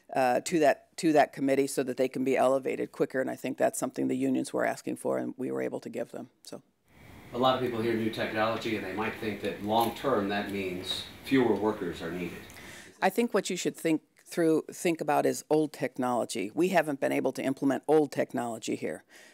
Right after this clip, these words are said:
Speaker 1: People use the computer, we use the fax machine. People use email, we use handwritten notes. We really are talking about being able to put old technology into account. You have no idea how antiquated this contract was.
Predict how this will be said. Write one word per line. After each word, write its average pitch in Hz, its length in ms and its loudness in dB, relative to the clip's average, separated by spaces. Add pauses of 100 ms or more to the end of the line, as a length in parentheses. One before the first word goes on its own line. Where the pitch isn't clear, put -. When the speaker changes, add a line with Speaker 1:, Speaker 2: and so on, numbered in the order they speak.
(140)
Speaker 1:
People 180 240 -2
use 156 260 2
the 147 80 -6
computer, 143 680 2 (100)
we 151 140 2
use 156 180 4
the 123 100 0
fax 131 360 4
machine. 73 400 -6 (400)
People 135 260 0
use 147 320 2
email, 131 560 2 (260)
we 139 120 0
use 135 520 0
handwritten 127 520 2
notes. 117 420 -4 (580)
We 160 140 2
really 160 380 4
are 139 140 2
talking 147 420 2
about 135 320 4 (160)
being 156 220 4
able 139 200 2
to - 140 -10
put - 200 0
old 147 240 4
technology 139 600 -2
into 139 480 0 (340)
account. 135 400 0 (240)
You 160 100 2
have 139 220 2
no 156 320 4
idea 143 440 4
how 135 160 2
antiquated 135 580 0
this 127 180 -4
contract 131 480 -2
was. - 320 -4